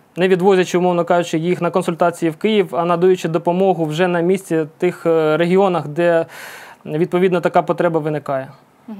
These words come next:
Speaker 2: Ну, це, так, досить важливо, тому що, е, є такі, е, хворі, які просто нетранспортабельні. І, е, чи маєте ви теж, е, зв'язок з Національним інститутом серцево-судинної хірургії Амосова?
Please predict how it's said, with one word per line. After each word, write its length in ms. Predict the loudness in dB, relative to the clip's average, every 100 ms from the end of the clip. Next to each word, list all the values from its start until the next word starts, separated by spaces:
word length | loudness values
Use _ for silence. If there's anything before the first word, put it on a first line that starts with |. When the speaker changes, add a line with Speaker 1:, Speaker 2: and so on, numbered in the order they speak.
| -14
Speaker 2:
Ну, 120 | -14 -10
це, 220 | -8 -8
так, 380 | -6 -6 -6 -6
досить 320 | -8 -8 -8
важливо, 380 | -8 -2 -2 -2
тому 260 | -8 -14 -16
що, 200 | -6 -4
е, 540 | -2 -2 -2 -4 -4
є 280 | -6 -6 -8
такі, 260 | -8 -10 -6
е, 140 | -6 -8 -18 -20 -12 -12
хворі, 300 | -8 -6 -4
які 280 | -4 -6 -8
просто 640 | -8 -10 -10 -8 -4 -4 -6 -10
нетранспортабельні. 1040 | -10 -10 -12 -12 -14 -10 -8 -8 -8 -12 -16 -18 -20 -20 -20 -18
І, 280 | -10 -6 0
е, 600 | 0 0 0 0 2 0
чи 120 | -4 -2
маєте 320 | -2 -2 -2
ви 100 | -2
теж, 320 | -2 -2 -2
е, 180 | 0 0
зв'язок 380 | -2 -4 -4 -6
з 40 |
Національним 520 | -10 -8 -6 -6 -6
інститутом 640 | -10 -12 -8 -8 -6 -8 -10
серцево-судинної 920 | -14 -10 -8 -8 -10 -12 -12 -12 -16
хірургії 720 | -14 -12 -12 -10 -10 -8 -8
Амосова? 640 | -10 -14 -18 -20 -20 -20